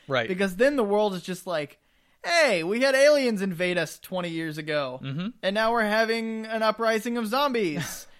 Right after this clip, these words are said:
Speaker 2: And now there's this one guy who's doing this one thing that's gonna destroy the entire world if we don't stop him. And look, aliens again!" <laughs>
Speaker 1: That sounds like comic books.
Speaker 2: <laughs> Yeah, no kidding.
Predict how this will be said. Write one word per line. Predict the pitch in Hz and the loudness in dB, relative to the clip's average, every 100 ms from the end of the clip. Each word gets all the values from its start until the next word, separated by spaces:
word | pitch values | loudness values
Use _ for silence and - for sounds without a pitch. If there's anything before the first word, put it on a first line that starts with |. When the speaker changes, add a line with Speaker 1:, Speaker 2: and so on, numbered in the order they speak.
| _ | _
Speaker 2:
And | 180 196 | -6 0
now | 233 | 0
there's | 240 220 | 0 -2
this | 226 214 | -4 -4
one | 233 254 | -4 -2
guy | 208 175 165 | 0 2 0
who's | 170 175 170 | -2 -6 -4
doing | 202 208 | 0 0
this | 214 202 | -2 -4
one | 214 226 | -4 -4
thing | 214 233 220 | -2 -4 -4
that's | 185 | -6
gonna | 214 208 | -8 -8
destroy | 196 226 220 | -8 -4 -4
the | 214 | -2
entire | 214 208 233 240 | -4 -4 -2 0
world | 233 285 226 | 4 4 4
if | 175 | -2
we | 170 | -4
don't | 160 147 | -4 -4
stop | - 160 147 | -4 -6 -4
him. | 139 127 - - | -8 -10 -16 -2
And | 294 | 2
look, | 339 - | 4 4
aliens | - 392 427 415 339 277 | 4 6 8 6 4 2
again!" | 262 240 165 170 - - - | 2 2 2 0 -4 -10 -8
<laughs> | 220 _ _ | -8 _ _
Speaker 1:
That | 143 - | -16 -14
sounds | 180 156 | -14 -12
like | 113 | -12
comic | - 117 127 | -10 -10 -8
books. | 147 147 - - _ - | -10 -10 -16 -20 _ -8
Speaker 2:
<laughs> | - - | -8 -4
Yeah, | 233 151 | -2 -2
no | 151 151 | -4 -4
kidding. | 175 151 | -4 -4